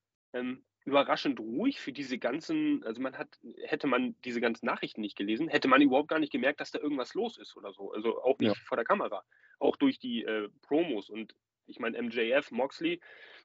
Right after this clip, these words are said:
Speaker 1: hm, da ist natürlich schon immer ein bisschen was drinne, was es zum Kochen bringen kann, aber hätte man nicht gemerkt. Und zum Zweiten, der Main Event, äh, Wheeler Yuta gegen Daniel Garcia. Also fand ich persönlich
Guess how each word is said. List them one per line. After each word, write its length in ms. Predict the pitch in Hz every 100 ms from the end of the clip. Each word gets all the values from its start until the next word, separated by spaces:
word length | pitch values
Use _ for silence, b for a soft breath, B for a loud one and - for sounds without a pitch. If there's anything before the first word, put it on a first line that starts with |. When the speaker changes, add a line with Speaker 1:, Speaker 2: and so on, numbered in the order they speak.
| -
Speaker 1:
hm, 280 | 143 180 160
da 120 | 131
ist 140 | 151
natürlich 360 | 170 - 170 165
schon 180 | 156 151
immer 160 | 151
ein 40 | 147
bisschen 380 | 147 139 117 - _ _ -
was 300 | 135 139 -
drinne, 480 | 120 151 131 180 123
was 340 | 110 123 120
es 80 | -
zum 140 | - 117
Kochen 280 | 147 156
bringen 240 | 107 107 104
kann, 240 | 117 151 - b b b
aber 240 | 113 120 117 117
hätte 200 | 120 127
man 140 | 127
nicht 140 | 143
gemerkt. 240 | 175 151 -
Und 200 | 151 -
zum 120 | 117
Zweiten, 440 | - 147 208 254 - _ _ _ _ _ - - -
der 100 | 120
Main 220 | 117 127
Event, 420 | 143 175 202 -
äh, 280 | 127 120 117 - _ _ _ _ _ -
Wheeler 260 | 135 131
Yuta 460 | 117 120 160 202 190
gegen 540 | 139 135 127 123 113
Daniel 300 | 117 127 123
Garcia. 480 | 123 120 - - - _ _ _ _ _ _ _ _ _ _
Also 360 | 127 127 117 -
fand 320 | - - 143 -
ich 220 | - - _ _ _ _ _ _ _ - -
persönlich 680 | 131 113 127 175 240 -